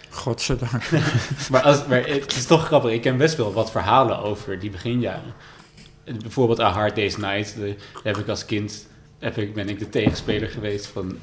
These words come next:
Speaker 2: van Sanne die dat deed.
Speaker 1: Ja.
Speaker 2: Dus zeg maar,
Speaker 1: Ja.
Speaker 2: dat soort dingen.
Speaker 1: Ja.
Speaker 2: <laughs> Dus dat soort dingen hebben
Speaker 1: Ja,
Speaker 2: zich
Speaker 1: dat
Speaker 2: nog,
Speaker 1: gewoon
Speaker 2: eh,
Speaker 1: Candy.
Speaker 2: Ja, precies.
Speaker 1: Ja, dat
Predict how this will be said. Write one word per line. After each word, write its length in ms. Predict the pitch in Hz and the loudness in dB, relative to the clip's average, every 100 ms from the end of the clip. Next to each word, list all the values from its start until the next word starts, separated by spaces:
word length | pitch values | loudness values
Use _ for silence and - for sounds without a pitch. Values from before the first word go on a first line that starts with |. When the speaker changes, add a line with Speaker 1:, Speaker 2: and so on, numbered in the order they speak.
| - | -12
Speaker 2:
van 140 | 101 | -10
Sanne 340 | 95 101 101 101 | -6 -4 -4 -4
die 120 | 101 | -4
dat 160 | 104 101 | -4 -4
deed. 260 | 101 104 | -4 -2
Speaker 1:
Ja. 260 | 226 180 - - - - | 0 0 -2 -14 -20 -14
Speaker 2:
Dus 180 | 113 - - | -12 -12 -6
zeg 140 | - | 2
maar, 100 | 381 330 | 4 6
Speaker 1:
Ja. 60 | |
Speaker 2:
dat 140 | 330 123 | 4 0
soort 200 | 127 - | -4 0
dingen. 320 | - 123 131 | 0 0 -2
Speaker 1:
Ja. 560 | - 370 381 320 175 151 | 2 6 8 8 8 4
Speaker 2:
<laughs> 240 | - 123 | 2 0
Dus 160 | - 127 | 2 2
dat 120 | 139 | 2
soort 140 | 147 156 | 0 0
dingen 180 | 156 | 0
hebben 180 | 139 - | 4 8
Speaker 1:
Ja, 60 | 381 | 8
Speaker 2:
zich 80 | 285 | 8
Speaker 1:
dat 80 | 135 | 4
Speaker 2:
nog, 120 | 123 | -2
Speaker 1:
gewoon 160 | 190 | -4
Speaker 2:
eh, 240 | 120 113 113 120 190 - - - - | -2 -2 -4 -6 -6 -8 -16 -12 0
Speaker 1:
Candy. 440 | 269 262 190 156 - - - - - - - - - | 0 0 -2 -2 -6 -18 -20 -20 -20 -18 -18 -18 -12
Speaker 2:
Ja, 180 | 143 123 | 0 2
precies. 460 | 107 - 120 - - | 2 -4 -6 -8 -8
Speaker 1:
Ja, 120 | 175 | -6
dat 80 | 185 | -6